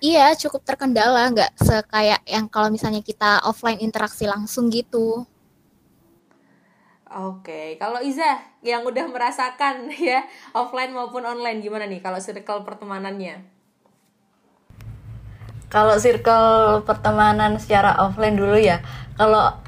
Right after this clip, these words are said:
Speaker 3: secara offline tuh
Speaker 2: Hmm.
Speaker 3: aku merasa lebih cepet aja sih adaptasinya. Lebih cepet hafal juga wajah orang. Karena aku tuh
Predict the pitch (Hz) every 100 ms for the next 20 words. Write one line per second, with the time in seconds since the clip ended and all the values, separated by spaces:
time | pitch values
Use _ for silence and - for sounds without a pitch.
0 | - - 233 220 214 220 247 240 320 339
1 | 330 - 302 294 277 269 277 269 262 202
2 | 185 - 202 - - 196 196 220 226 208
3 | - 180 160 - 175 180 170 170 165 180
4 | - - - - - - - 202 202 190
5 | 196 - 202 - 202 202 202 - - 190
6 | 190 - 202 196 196 185 175 202 - 196
7 | 190 - 160 175 185 220 277 -